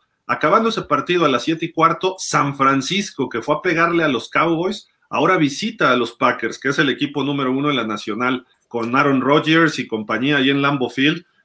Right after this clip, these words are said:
a ver a qué temperatura están, ¿no? Y el domingo son los últimos dos, a las dos de la tarde. Estos tiempos son de la Ciudad de México, ojo, tiempo del centro de Estados Unidos y tiempo de la Ciudad de México. El, a las dos de la tarde,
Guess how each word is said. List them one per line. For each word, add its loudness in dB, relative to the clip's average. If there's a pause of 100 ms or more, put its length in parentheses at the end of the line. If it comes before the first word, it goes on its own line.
(120)
a -8
ver 2
a 2
qué -2
temperatura -2
están, -2
¿no? -10 (320)
Y 4
el 0
domingo 0
son 0
los 0
últimos -2
dos, -4
a 0
las 0
dos 0
de 4
la -2
tarde. 0
Estos -4
tiempos -2
son -4
de -4
la 2
Ciudad 2
de 4
México, 0
ojo, -4 (340)
tiempo 2
del 4
centro 2
de 0
Estados 0
Unidos -2
y -4
tiempo -2
de -2
la -4
Ciudad 0
de 2
México. -10 (540)
El, 6
a 4
las 4
dos 2
de 0
la 0
tarde, 2